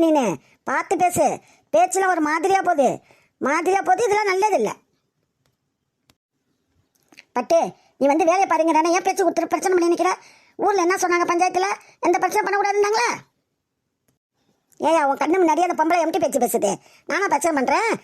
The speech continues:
அந்த பொம்பளை பிரச்சனை பண்ணி தான் நான் பண்ணுறானா? அவங்களுக்கு நம்மளே பிடிக்காது. நம்ம இங்க வேலை பார்த்துட்டு இருக்கோம் வாசல்லன்னு சொல்லிட்டு இந்த குடிசெல்லாம் போட்டிருக்கோன்னு அவங்களுக்கு பிடிக்காம கத்திட்டு இருக்காங்க. கத்திட்டு போட்டோம், வா, இந்த காதை வாங்கி இந்த காதுல விடு. ஆ, நான் எதுக்கு இந்த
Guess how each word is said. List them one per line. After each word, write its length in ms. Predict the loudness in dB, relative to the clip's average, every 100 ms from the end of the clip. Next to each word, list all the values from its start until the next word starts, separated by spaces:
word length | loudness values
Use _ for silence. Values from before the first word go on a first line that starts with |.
| _ -8
அந்த 100 | -4 -2
பொம்பளை 180 | -2 -2
பிரச்சனை 180 | -2 0
பண்ணி 140 | 0
தான் 120 | 0 0
நான் 100 | 0
பண்ணுறானா? 380 | 0 0 -2 -4 -10 _ _ _ _ _ _ _ _ _ _ _ _ _ _ _ _ -8
அவங்களுக்கு 380 | -2 0 0 0
நம்மளே 220 | 2 2 2
பிடிக்காது. 400 | 0 0 0 0 -2 _ _ 0
நம்ம 160 | 2 4
இங்க 120 | 2
வேலை 120 | 2 0
பார்த்துட்டு 280 | 0 0 0
இருக்கோம் 220 | 0 0
வாசல்லன்னு 400 | 0 0 0 0
சொல்லிட்டு 240 | 0 0
இந்த 100 | 0
குடிசெல்லாம் 320 | 0 -2 0
போட்டிருக்கோன்னு 380 | 0 0 -2 -2 -6 -16 -6
அவங்களுக்கு 300 | 0 0 0
பிடிக்காம 280 | -2 -2 0
கத்திட்டு 260 | 0 0 0
இருக்காங்க. 240 | 0 -4 -6 -10 -6
கத்திட்டு 240 | -2 -2 -2
போட்டோம், 220 | 0 -2
வா, 60 | -2 -6 _ -4
இந்த 100 | -2
காதை 160 | 0 0
வாங்கி 160 | 2 0
இந்த 100 | 0
காதுல 200 | 0 2 2
விடு. 120 | 0 -4 _ _ _ _ _ _ _ _ _ _ _ _ _ _ _ -2
ஆ, 120 | 0 0 0 0 0 0 0 0 -2 -4 -10 _ -2
நான் 220 | 0 0 -2
எதுக்கு 240 | 0 2
இந்த 160 | 2